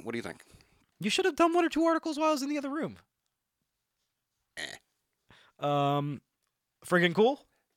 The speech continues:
Speaker 1: Yeah, friggin' cool. Um, it's horrible, obviously, property and, uh, people at risk. But we're gonna need a new map of Hawaii now, 'cause, uh, this, uh, what's it called? Kilauea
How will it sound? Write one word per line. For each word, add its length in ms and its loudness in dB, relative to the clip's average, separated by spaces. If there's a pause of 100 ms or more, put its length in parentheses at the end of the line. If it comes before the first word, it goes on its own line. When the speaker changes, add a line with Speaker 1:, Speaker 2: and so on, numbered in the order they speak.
(220)
Speaker 1:
Yeah, 160 4
friggin' 320 4
cool. 300 4
Um, 480 4 (640)
it's 260 0 (160)
horrible, 420 0
obviously, 500 -4 (140)
property 480 0
and, 220 -10
uh, 260 -16 (1200)
people 460 -6
at 160 -2
risk. 480 2 (200)
But 160 -2
we're 120 0
gonna 240 4
need 180 6
a 40 0
new 160 2
map 300 8 (400)
of 240 12
Hawaii 440 8
now, 300 2 (960)
'cause, 440 4
uh, 400 4 (540)
this, 180 -12 (440)
uh, 240 -2 (120)
what's 180 -6
it 60 -8
called? 200 -4
Kilauea 520 8